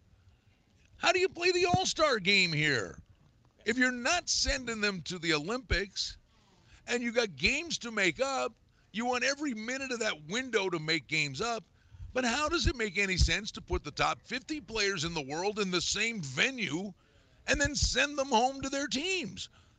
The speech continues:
Come on. I mean, not, I, you know what I mean? I've been saying this for two weeks. I haven't heard one soul, one, anybody in the hockey world saying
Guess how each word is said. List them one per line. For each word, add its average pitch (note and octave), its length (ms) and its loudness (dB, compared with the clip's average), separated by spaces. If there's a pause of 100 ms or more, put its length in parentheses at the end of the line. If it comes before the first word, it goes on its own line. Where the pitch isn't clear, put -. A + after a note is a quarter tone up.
Come F4+ 160 -2
on. D#4+ 400 -2 (200)
I F#3+ 100 -4
mean, A3 420 0 (800)
not, F3+ 160 -8 (120)
I, F3+ 140 2
you G#3+ 120 2
know B3+ 60 2
what C#4+ 100 2
I C#4+ 40 0
mean? D#4+ 280 0
I've C#4 100 6
been D#4 120 -4
saying C4 240 0
this C#4 140 -6
for A#3+ 140 -8
two A#3+ 220 -4
weeks. D#4+ 240 4
I G#3+ 120 4
haven't A3+ 160 2
heard G3 200 2
one D4+ 460 0
soul, C4+ 540 0 (140)
one, C#4+ 380 2 (300)
anybody A3 560 4
in D#3 80 4
the D#3 60 2
hockey A3+ 440 2
world F3+ 440 0 (1200)
saying A3 440 0